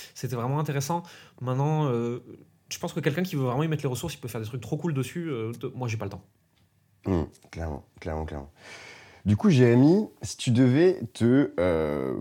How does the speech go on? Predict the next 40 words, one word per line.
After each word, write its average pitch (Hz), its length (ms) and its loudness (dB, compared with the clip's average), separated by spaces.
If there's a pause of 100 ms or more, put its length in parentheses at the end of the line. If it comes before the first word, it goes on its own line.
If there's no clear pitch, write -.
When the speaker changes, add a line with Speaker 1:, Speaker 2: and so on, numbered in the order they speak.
Speaker 2:
présenter 120 640 4
en 101 240 4
quelques 127 360 0
phrases, 87 440 -2 (340)
le 87 220 0
truc, 123 320 0
euh, 87 260 2
un 113 120 2
peu 120 140 2
pitché, 107 720 2
assez 104 300 -2
court, 113 340 0
qu'est-ce - 280 -6
que, 92 360 2
qu'est-ce 113 220 -8
que - 80 -6
tu, - 180 -10
qu'est-ce 110 200 -8
que - 60 -12
ce - 100 -10
serait 87 180 -10
cette 82 100 -12
présentation ? - 520 -12 (200)
Speaker 1:
Euh, - 80 -16
ce, 113 220 -18
ce, 117 160 -16 (120)
ce, 113 260 -18
ce, - 180 -20 (240)
on 120 140 -12
peut 120 160 -10
dire, 120 240 -4
euh, 120 180 0
le 120 160 -2
plus 131 220 -12
simplement 127 420 -8
du 127 120 -4
monde, 180 180 0
en 139 60 -4
fait, 139 260 -8
euh, 110 240 -10